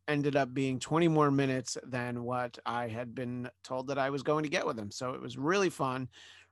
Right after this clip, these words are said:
Really hope you liked it. Let us know what you think. You can write to me directly on Twitter at Christian D M Z.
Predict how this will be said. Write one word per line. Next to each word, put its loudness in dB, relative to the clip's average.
Really 10
hope 10
you 6
liked 4
it. 0
Let 4
us -4
know 2
what -2
you -4
think. 0
You -2
can -4
write -4
to -10
me -4
directly -6
on -8
Twitter -2
at -2
Christian -6
D -2
M -2
Z. 0